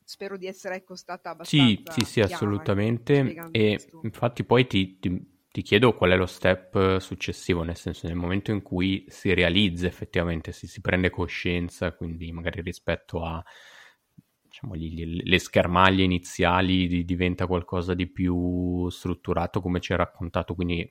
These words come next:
Speaker 2: quando effettivamente si, ci, ci, ci si realizza di, di trovarsi in una, in una situazione di questo tipo, quindi di essere vittima di, di mobbing,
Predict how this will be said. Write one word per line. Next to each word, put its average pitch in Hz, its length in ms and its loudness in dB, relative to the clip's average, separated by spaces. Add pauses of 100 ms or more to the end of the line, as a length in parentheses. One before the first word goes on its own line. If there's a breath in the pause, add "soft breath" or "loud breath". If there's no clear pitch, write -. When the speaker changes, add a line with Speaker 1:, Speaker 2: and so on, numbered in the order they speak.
(120)
Speaker 2:
quando 92 260 -4
effettivamente 92 560 0
si, 90 400 -4
ci, 92 220 -12 (640)
ci, - 240 -20
ci - 180 -20
si - 160 0
realizza 104 420 4
di, 92 140 0
di 90 80 -4
trovarsi 90 680 2 (540 loud breath)
in 92 160 -2
una, 87 380 2
in 87 80 -2
una 87 140 0
situazione - 460 -4
di 85 80 -2
questo - 300 -6
tipo, 95 260 -4
quindi 90 220 -2
di 82 120 -2
essere 87 440 0
vittima 87 680 -2
di, 85 440 0
di 87 120 -2
mobbing, 113 880 0